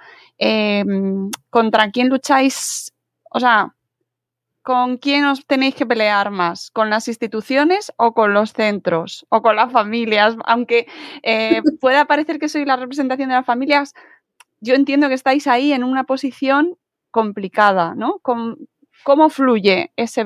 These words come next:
Speaker 1: proceso? Entiendo que habrá, dependerá de la situación y de lo, de las peticiones y de lo que se quiera conseguir, pero ¿tenéis apoyo de los centros, por ejemplo?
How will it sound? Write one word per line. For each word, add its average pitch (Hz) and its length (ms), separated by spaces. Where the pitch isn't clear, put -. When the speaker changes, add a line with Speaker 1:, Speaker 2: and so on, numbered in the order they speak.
Speaker 1:
proceso? 202 560
Entiendo 214 480
que 233 80
habrá, 226 360
dependerá 196 580
de 220 180
la 220 200
situación 254 760
y 214 100
de 190 100
lo, 185 200
de 185 120
las - 220
peticiones 202 580
y 190 100
de 180 300
lo 185 180
que 190 100
se 185 360
quiera 220 300
conseguir, 233 560
pero 226 680
¿tenéis 233 400
apoyo 285 680
de 247 180
los 240 220
centros, 247 420
por 240 140
ejemplo? 233 580